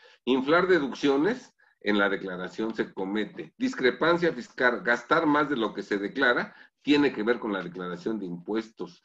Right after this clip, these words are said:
Este, declarar falsamente en ceros, inventar pagos provisionales que no se realizaron, o disminuir pagos provisionales en cantidad mayor a la realmente, a los pagos realmente efectuados,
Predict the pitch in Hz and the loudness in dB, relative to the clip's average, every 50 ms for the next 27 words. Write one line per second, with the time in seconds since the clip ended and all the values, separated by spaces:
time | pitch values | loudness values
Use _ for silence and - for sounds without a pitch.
0 | - - - _ _ _ - - 113 110 - - _ _ - 117 104 101 104 98 | -20 -20 -20 _ _ _ -2 -2 -2 -2 -2 -8 _ _ -2 0 0 0 0 -2
1 | - - _ _ 117 127 127 135 139 131 127 135 147 160 156 - 156 160 151 151 | -6 -10 _ _ 0 2 2 4 2 4 4 4 4 2 2 0 0 -2 0 0
2 | 151 131 127 131 139 139 131 - 135 120 107 101 - - 113 120 123 127 127 131 | 0 0 0 0 0 -2 -4 -6 -8 -8 -8 -10 -8 -8 -6 -4 -4 -6 -6 -6
3 | 120 104 101 92 - _ - 135 131 127 123 123 117 113 143 147 143 143 - 147 | -8 -10 -10 -12 -14 _ -6 -4 -4 -2 -4 -4 -4 -4 -6 -6 -6 -6 -6 -6
4 | 143 147 143 - _ 127 117 104 110 110 - 110 110 113 120 123 127 123 123 120 | -6 -6 -8 -10 _ -10 -8 -8 -8 -8 -8 -8 -6 -6 -6 -6 -6 -6 -8 -10
5 | - _ _ _ - 104 98 107 110 117 120 117 - 117 98 92 92 90 90 90 | -10 _ _ _ -10 -10 -8 -6 -6 -8 -8 -8 -10 -12 -10 -10 -12 -12 -14 -16
6 | 87 - - 123 127 131 123 123 104 92 87 87 _ _ _ _ _ _ _ _ | -12 -8 -6 -6 -6 -4 -6 -6 -8 -10 -12 -14 _ _ _ _ _ _ _ _
7 | - 135 151 160 175 175 - 120 117 113 113 117 117 113 117 127 147 143 143 - | 0 2 4 4 2 2 -2 -6 -8 -6 -4 -4 -2 -2 0 -2 -2 -2 -4 -6
8 | 143 143 143 131 - _ 123 110 104 101 92 98 98 110 120 127 131 117 120 110 | -6 -6 -6 -8 -8 _ -10 -8 -8 -8 -8 -8 -8 -6 -6 -6 -6 -8 -8 -10
9 | 104 - 98 95 92 87 - 101 98 98 104 123 123 127 127 - - _ _ _ | -10 -10 -12 -12 -12 -14 -14 -14 -12 -6 -4 -2 -2 -2 -4 -6 -12 _ _ _
10 | _ _ _ _ _ _ _ _ _ _ _ _ _ _ _ _ _ _ _ _ | _ _ _ _ _ _ _ _ _ _ _ _ _ _ _ _ _ _ _ _
11 | _ _ _ _ 117 110 113 117 113 107 110 139 143 147 - - - - 110 107 | _ _ _ _ -6 -2 0 0 0 0 0 0 0 0 -2 -4 -4 -4 -4 -4
12 | 104 101 101 107 120 123 120 120 117 117 113 107 - - 104 98 90 87 87 87 | -4 -4 -4 -2 -2 -2 -2 -2 -4 -4 -6 -8 -10 -8 -8 -6 -6 -8 -8 -10
13 | 85 80 78 80 82 - 104 101 101 104 - - 117 120 120 117 110 113 107 110 | -12 -12 -14 -16 -10 -8 -6 -6 -6 -8 -8 -6 -6 -6 -4 -4 -6 -4 -4 -4
14 | 113 113 104 - 104 92 87 87 98 87 - _ - 120 127 131 135 135 120 113 | -6 -6 -8 -10 -12 -12 -10 -12 -14 -14 -14 _ -6 -2 0 0 0 -2 -2 -4
15 | 113 101 90 87 - _ | -6 -6 -8 -10 -16 _